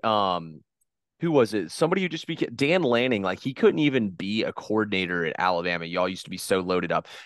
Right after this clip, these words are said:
It feels like all Saban's, you know, like, assistant coaches, coordinators, like, all these guys have just gotten poached at this point. Like, it just feels like that Saban doesn't have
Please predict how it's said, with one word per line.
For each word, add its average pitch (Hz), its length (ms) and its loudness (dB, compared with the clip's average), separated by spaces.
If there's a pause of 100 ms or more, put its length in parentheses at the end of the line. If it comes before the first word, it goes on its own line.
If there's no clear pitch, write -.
It 135 100 2
feels 170 240 4
like 196 200 4
all 120 200 6
Saban's, 123 640 -2
you 107 80 -8
know, 110 160 0
like, 92 300 0 (240)
assistant 123 480 -2
coaches, 117 420 0
coordinators, 107 880 0
like, 101 220 0
all 117 180 4
these 143 220 -4
guys 98 360 2
have 101 120 -14
just 101 160 -12
gotten 90 260 0
poached - 440 -6
at 92 100 -12
this 95 160 -8
point. 90 320 -2
Like, 87 160 0
it 92 100 -2
just 98 160 -6
feels 120 240 2
like 131 140 0
that 95 100 -2
Saban 110 420 2
doesn't 95 300 0
have 98 420 -2